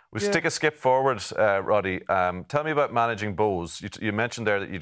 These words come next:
Speaker 1: got your grounding at Bangor, uh, brief spell there. You get into Bohs. We talked a-, at the top of, uh, of this interview about donning the suit and being the persona and being the gaffer. And on one side, hugely successful, still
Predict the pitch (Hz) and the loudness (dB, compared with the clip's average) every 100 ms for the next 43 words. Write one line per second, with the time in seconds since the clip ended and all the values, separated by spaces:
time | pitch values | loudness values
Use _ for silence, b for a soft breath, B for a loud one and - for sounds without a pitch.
0 | - - 98 90 101 104 98 95 90 95 | -6 -2 -2 -2 0 0 0 -4 -2 0
1 | 95 92 92 87 - 92 87 82 90 - | 0 0 -2 -2 -4 -2 -2 -2 -6 -2
2 | 98 90 87 85 B B B B - 110 | 0 2 2 0 B B B B -4 0
3 | 131 131 104 117 110 110 - - 101 117 | 0 0 2 4 4 0 -4 -10 -2 -2
4 | 113 117 101 92 - - 107 98 80 - | 0 0 2 0 -2 -2 -2 -4 -8 -2
5 | 92 90 87 95 90 92 82 92 92 95 | 0 2 0 -4 -6 -8 -6 -4 -2 0
6 | 87 85 - B B _ 104 101 98 92 | 0 -2 -10 B B _ 0 0 -2 -4
7 | - 101 - 87 95 98 90 95 - 95 | -2 -4 -4 -4 -2 -2 -2 -4 -2 -2
8 | 98 92 87 92 92 85 95 101 98 82 | -2 -2 -2 -4 -4 0 0 0 -2 -2
9 | b b b b b b b _ 110 113 | b b b b b b b _ 0 0
10 | 110 - - 113 110 147 156 - 127 107 | -4 -2 0 2 4 4 4 2 2 0
11 | 80 _ - 127 127 113 104 95 - 107 | -6 _ -6 -2 0 0 -4 -4 0 -2
12 | - 95 87 - 131 113 95 - | -2 -4 -4 2 2 2 -2 -8